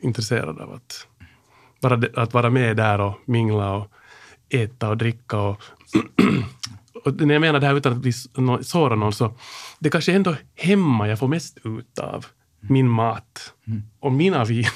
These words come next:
Speaker 1: <laughs> Det är en helt annan sorts roll jag har egentligen i den här utmaningen. Ehm, sen är det synd för att det har blivit lite mindre god mat lagad under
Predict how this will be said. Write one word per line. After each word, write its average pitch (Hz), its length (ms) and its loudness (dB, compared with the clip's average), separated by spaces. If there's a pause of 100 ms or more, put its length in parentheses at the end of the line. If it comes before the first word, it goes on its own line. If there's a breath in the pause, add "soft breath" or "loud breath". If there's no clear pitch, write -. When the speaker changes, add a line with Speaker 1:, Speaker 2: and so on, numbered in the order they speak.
(140)
Speaker 1:
<laughs> - 840 -4
Det 170 80 0
är 160 40 4
en 160 60 2
helt 135 500 2
annan 113 280 2
sorts 104 340 -8 (640)
roll 117 340 2
jag 113 140 2
har 101 300 -4
egentligen 113 420 -6
i 127 100 -4
den 107 160 -2
här 110 220 0
utmaningen. 104 580 -10 (1080 loud breath)
Ehm, 123 520 2 (240)
sen 185 320 2
är 135 40 2
det 117 120 -2
synd 226 360 2
för - 100 -4
att 151 80 -2
det 131 60 0
har 127 60 2
blivit 123 200 2
lite 113 180 -4
mindre 135 360 0 (220)
god 139 240 0
mat 160 360 0
lagad 165 400 0
under 175 120 -6